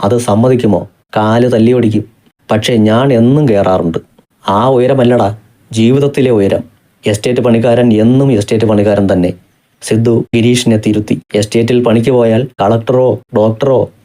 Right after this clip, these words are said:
ആകാൻ പറ്റുമോ?" "ആട്ടെ, സിദ്ധുവേട്ടൻ ഇപ്പോ ഏത് ജില്ലയിലെ കളക്ടറാ? നിങ്ങളും കുറേ നാൾ കോളേജിൽ പോയതല്ലേ?" ഗിരീഷിന്റെ ആ പഞ്ച് മികപ്പെരിയതായിരുന്നു. അതിൽ സിദ്ധു വീണു. സിദ്ധു ഡിഗ്രി തോറ്റു നിൽക്കുകയാണ്. എം കോമിന്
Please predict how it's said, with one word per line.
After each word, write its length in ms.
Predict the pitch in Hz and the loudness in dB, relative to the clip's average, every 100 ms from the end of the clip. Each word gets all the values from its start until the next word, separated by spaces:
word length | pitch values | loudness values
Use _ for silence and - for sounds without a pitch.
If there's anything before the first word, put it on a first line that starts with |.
| - | -4
ആകാൻ 280 | 117 131 | 0 0
പറ്റുമോ?" 420 | 127 120 123 107 - _ _ _ _ _ | 0 -2 0 -2 -4 _ _ _ _ _
"ആട്ടെ, 380 | 101 107 113 107 110 _ | -4 -2 0 -2 -4 _
സിദ്ധുവേട്ടൻ 580 | - 113 127 127 127 127 | -4 0 0 0 0 0
ഇപ്പോ 220 | 120 123 | 0 0
ഏത് 280 | 110 113 131 | 2 2 0
ജില്ലയിലെ 440 | 120 117 123 117 | 2 0 2 0
കളക്ടറാ? 460 | 113 107 110 117 110 - _ | 0 -2 0 -2 -2 -6 _
നിങ്ങളും 320 | 104 123 139 135 | 0 2 2 0
കുറേ 280 | 120 127 | 0 2
നാൾ 200 | 127 127 | 2 2
കോളേജിൽ 420 | 120 113 120 131 131 | 0 0 0 0 0
പോയതല്ലേ?" 520 | 127 127 123 110 90 - _ _ 113 | 0 2 2 0 -2 -12 _ _ -4
ഗിരീഷിന്റെ 440 | 107 117 117 107 | -2 0 2 2
ആ 220 | 101 113 | 2 0
പഞ്ച് 560 | 135 - 101 110 113 98 - - | -2 -2 0 2 2 -2 -6 -4
മികപ്പെരിയതായിരുന്നു. 1120 | 104 110 131 131 117 107 104 95 92 92 85 78 _ _ | -2 0 -2 -2 0 0 2 2 0 0 -4 -8 _ _
അതിൽ 320 | 110 131 123 - - | -4 -2 -2 -4 -6
സിദ്ധു 320 | 117 110 113 | -4 -2 0
വീണു. 340 | 104 104 104 - _ _ _ _ - | 0 0 0 -4 _ _ _ _ -8
സിദ്ധു 400 | 127 123 123 127 - _ 123 | -2 0 0 0 -4 _ -2
ഡിഗ്രി 400 | 117 127 120 - - | 0 0 0 0 -2
തോറ്റു 220 | 110 113 | -2 0
നിൽക്കുകയാണ്. 600 | 107 101 104 95 87 85 - _ | -2 0 0 0 0 -4 -10 _
എം 180 | - 110 | -2 0
കോമിന് 440 | 113 123 120 113 | 2 2 2 2